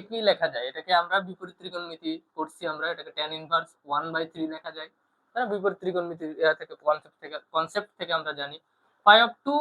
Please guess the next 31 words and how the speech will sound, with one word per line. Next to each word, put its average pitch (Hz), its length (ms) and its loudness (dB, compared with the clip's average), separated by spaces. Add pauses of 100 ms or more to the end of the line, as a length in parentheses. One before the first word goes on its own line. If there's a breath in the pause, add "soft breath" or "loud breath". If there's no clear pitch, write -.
equal 247 260 4
to 226 120 -8
কত 185 120 4 (120)
লেখা 135 240 -8
যায়? 123 140 -18 (420)
Phi 208 180 10
of 220 60 4 (100)
two 254 160 -2
equal 240 220 8 (100)
to, 240 80 -2 (460)
আহ, 185 140 4 (140)
হচ্ছে 190 340 -8 (600)
এই 147 80 -12
যে 147 140 -12
cot 202 140 10 (120)
inverse, 208 440 4 (960)
cot 185 140 8 (100)
inverse 190 360 2 (160)
কত? 175 140 0 (440)
ওয়ান, 160 200 12 (160)
এখানে 185 200 0 (100)
টু 190 60 -2 (120)
বসাও, 196 280 4 (200)
থ্রি, 165 160 -4 (480)
আহ, 139 260 10
আর 160 80 8 (100)
টু 208 80 0 (160)
স্কয়ার 143 300 6 (400)
মানে 175 200 2
ফোর, 196 140 4 (600)
cot 185 140 6